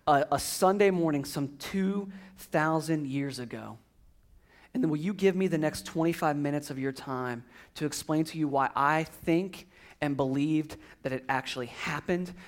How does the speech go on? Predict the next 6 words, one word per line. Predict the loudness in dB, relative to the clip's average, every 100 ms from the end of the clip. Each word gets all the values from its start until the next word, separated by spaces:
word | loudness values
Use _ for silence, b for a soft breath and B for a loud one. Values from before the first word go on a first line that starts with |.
| B
Because | -4 -2
if | -4 -4
the | -4
resurrection | 2 4 4 0 0 0 0 -2 -4 -4
of | -8
Jesus | -6 -2 -2 -2 -8